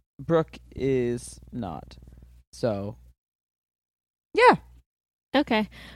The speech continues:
Speaker 2: You guys can go see the new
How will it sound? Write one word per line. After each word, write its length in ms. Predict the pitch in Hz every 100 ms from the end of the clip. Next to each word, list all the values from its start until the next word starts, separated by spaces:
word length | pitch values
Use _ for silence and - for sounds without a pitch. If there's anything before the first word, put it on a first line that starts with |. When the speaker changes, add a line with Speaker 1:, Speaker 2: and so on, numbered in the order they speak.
| - - - - - - - -
Speaker 2:
You 200 | 262 294
guys 200 | 302 302
can 140 | - 311
go 200 | 285 311
see 220 | - 302
the 140 | 262 254
new 720 | 254 285 285 285 285 277